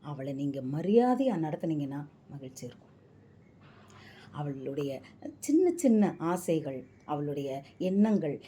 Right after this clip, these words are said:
இவை எல்லாவற்றுக்கும் நீங்க தானே அவளுக்கு, ம், கழுத்துல தாலி கட்டி, அ, அவளை வந்து நீங்க எல்லார் முன்னத்துலேயும் "இனிமேல் நான் உன் வாழ்க்கை துணைன்னு" ஏத்துக்கிட்டீங்கல்ல,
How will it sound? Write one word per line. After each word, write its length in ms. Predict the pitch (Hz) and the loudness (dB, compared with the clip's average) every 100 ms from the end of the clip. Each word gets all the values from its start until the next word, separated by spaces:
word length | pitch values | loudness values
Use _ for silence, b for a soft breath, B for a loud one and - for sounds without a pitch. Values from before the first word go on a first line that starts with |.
| - | -6
இவை 160 | 175 | -4
எல்லாவற்றுக்கும் 1120 | 147 170 233 285 311 320 226 208 214 113 233 - B - | -4 -2 2 4 4 4 2 0 -2 0 -2 -2 B -10
நீங்க 480 | 143 151 180 180 147 | -4 0 2 2 0
தானே 260 | 165 294 330 - B B | 4 6 6 4 B B
அவளுக்கு, 640 | 165 160 156 151 147 143 - - | -4 -2 -2 -2 -2 -6 -12 -4
ம், 340 | 151 143 139 139 | 0 0 0 -4
கழுத்துல 380 | 160 151 151 151 | -4 -4 -4 -2
தாலி 300 | 151 147 147 | -2 -2 -2
கட்டி, 440 | 147 - 160 160 B B | -4 -4 -4 -4 B B
அ, 40 | 160 | -8
அவளை 360 | 147 156 143 139 | -4 -2 0 0
வந்து 260 | 151 165 | 0 0
நீங்க 300 | 156 139 135 | 0 -2 -4
எல்லார் 420 | 139 143 151 147 | -4 -2 -2 0
முன்னத்துலேயும் 400 | 156 165 165 190 - B | -2 0 0 -2 -6 B
"இனிமேல் 380 | 156 156 170 175 | -2 2 2 0
நான் 180 | 147 | -4
உன் 120 | 139 135 | -6 -4
வாழ்க்கை 320 | 151 156 180 | -4 -4 -6
துணைன்னு" 440 | 147 147 151 143 | -4 -2 -2 -2
ஏத்துக்கிட்டீங்கல்ல, 520 | 147 147 123 120 123 | -4 -10 -12 -12 -12